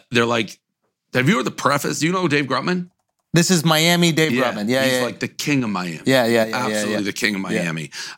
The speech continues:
Speaker 1: Um, <laughs> so he, the, the Grutman, that's Caller Daddy, he called me and he's like, "Hey, Scooter Braun wants to talk to you. He's on the other line. Will you talk to him? It's about the Caller Daddy."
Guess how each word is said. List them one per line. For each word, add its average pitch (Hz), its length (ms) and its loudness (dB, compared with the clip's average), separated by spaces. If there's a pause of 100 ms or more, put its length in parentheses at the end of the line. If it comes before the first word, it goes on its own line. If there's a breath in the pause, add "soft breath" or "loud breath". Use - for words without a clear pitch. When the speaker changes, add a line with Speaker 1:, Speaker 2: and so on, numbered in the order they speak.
Speaker 1:
Um, 95 520 0 (140)
<laughs> - 140 -16
so - 360 -2 (260 loud breath)
he, 143 220 0
the, 139 220 0
the 139 120 0
Grutman, 143 340 -2
that's 110 180 2
Caller 127 260 -2
Daddy, 110 320 -4
he 123 220 0
called 156 440 -2
me - 240 -14 (320)
and 113 80 0
he's 104 140 0
like, 110 120 -2
"Hey, 135 140 2
Scooter 123 300 -4
Braun 110 500 -4 (600)
wants 110 460 -4
to 101 100 -10
talk 175 280 -2
to 104 80 -6
you. 98 40 -2
He's 92 120 0
on 107 100 0
the 107 80 -2
other 101 120 -2
line. 98 440 -4
Will 92 120 -2
you 92 120 -4
talk 117 300 -2
to 113 100 -4
him? 95 100 -2
It's 87 120 -2
about 95 200 -4
the 87 60 -12
Caller 92 280 -4
Daddy." 104 400 -4